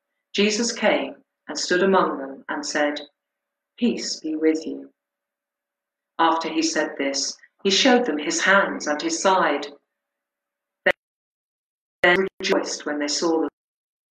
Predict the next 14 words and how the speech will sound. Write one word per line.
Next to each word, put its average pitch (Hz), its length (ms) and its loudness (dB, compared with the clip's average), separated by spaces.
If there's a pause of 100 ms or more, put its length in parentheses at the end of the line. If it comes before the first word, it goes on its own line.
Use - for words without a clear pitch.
(460)
Lord. 151 120 -2 (720)
Jesus 170 480 0
said 175 220 2
to 165 120 -4
them 160 320 0 (240)
again, 160 540 -2 (680)
"Peace - 520 0
be 170 160 0
with 170 240 2
you. 143 160 -8 (3250)
As 180 140 2
I 202 600 2
send 160 420 -6
you." 160 460 -4